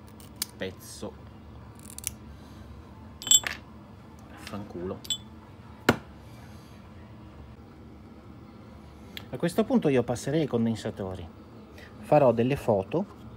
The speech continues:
e mi farò un elenco e poi vediamo se ce li ho. Guardate questi due integrati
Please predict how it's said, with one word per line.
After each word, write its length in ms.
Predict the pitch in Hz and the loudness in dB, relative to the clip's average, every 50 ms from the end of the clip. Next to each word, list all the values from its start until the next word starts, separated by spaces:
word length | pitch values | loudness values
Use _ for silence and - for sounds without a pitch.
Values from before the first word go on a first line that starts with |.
| - - - - - - - | -16 -16 -16 -16 -16 -12 -6
e 200 | - 107 113 113 | -2 -2 0 2
mi 120 | 117 120 | 0 0
farò 240 | 120 - 147 156 170 | 2 2 4 6 8
un 100 | 151 143 | 8 8
elenco 580 | 143 127 113 107 98 98 - - - - 151 180 - - - - - - - - - | 8 8 8 6 6 2 0 -2 0 0 0 0 -2 -12 -16 -16 -16 -16 -16 -12 -12
e 40 | 117 | 2
poi 160 | - 190 190 | 4 4 6
vediamo 460 | 135 123 117 120 117 117 117 110 - - - - | 6 4 2 4 4 4 4 2 0 -4 -12 -16
se 160 | - - 113 | -10 -8 -8
ce 160 | - - - | -8 -6 -6
li 140 | 107 98 95 | -4 -4 -4
ho. 100 | 92 - - - - - - - - - - - | -4 -6 -8 -12 -14 -14 -14 -14 -16 -16 -12 -6
Guardate 420 | 127 123 117 120 147 180 - 185 | -4 -4 0 2 2 2 2 2
questi 400 | 151 143 135 123 - - 123 120 | 0 0 -2 -2 -2 -2 -2 0
due 200 | 117 123 131 135 123 | 0 2 2 4 4
integrati 760 | 113 113 113 - 107 117 113 113 120 127 - - 123 120 | 4 2 2 -2 -2 0 0 2 2 0 -2 -2 -4 -4